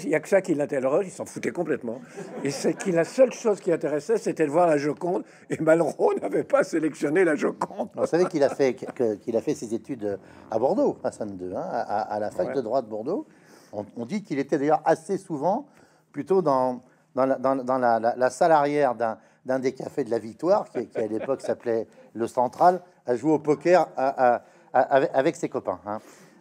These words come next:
Speaker 2: Euh, ça n'empêche que ça a quand même été un, un, un, un, un très grand souverain. Alors, vous, vous avez eu cette phrase qui tombe, page douze, un peu comme une forme de constat d'une grande lucidité, mais aussi où perce un brin d'amertume. «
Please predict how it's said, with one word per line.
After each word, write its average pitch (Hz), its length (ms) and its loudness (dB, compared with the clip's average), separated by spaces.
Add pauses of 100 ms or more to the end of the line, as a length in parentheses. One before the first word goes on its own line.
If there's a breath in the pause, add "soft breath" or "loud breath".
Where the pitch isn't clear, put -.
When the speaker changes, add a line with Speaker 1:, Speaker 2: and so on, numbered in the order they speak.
Speaker 2:
Euh, 131 520 6
ça - 280 -6
n'empêche 104 300 -2
que 101 80 -12
ça 117 120 -4
a - 20 -8
quand 104 160 -8
même 113 120 -2
été 151 360 -2
un, 107 200 -4 (300)
un, 90 180 -12
un, - 460 -10
un, 104 140 -8
un 107 120 -4
très 113 200 -6
grand 131 180 -2
souverain. 98 520 -8
Alors, 131 280 0 (420 soft breath)
vous, 147 180 -2
vous 185 180 0
avez 233 200 2
eu 196 240 0
cette - 220 -4
phrase 185 300 4
qui 151 160 -12
tombe, 127 480 -2 (200)
page 110 260 2
douze, 165 400 -4 (520 soft breath)
un 160 160 6
peu 220 180 -2
comme 190 200 -4
une 165 80 -4
forme 190 240 -2
de 147 80 2
constat 160 800 2 (500)
d'une 139 160 -8
grande 226 260 2
lucidité, 170 600 -6
mais 185 140 4
aussi 240 400 -2
où 160 100 -8
perce - 320 -4
un 143 100 2
brin 160 200 0
d'amertume. « 160 640 0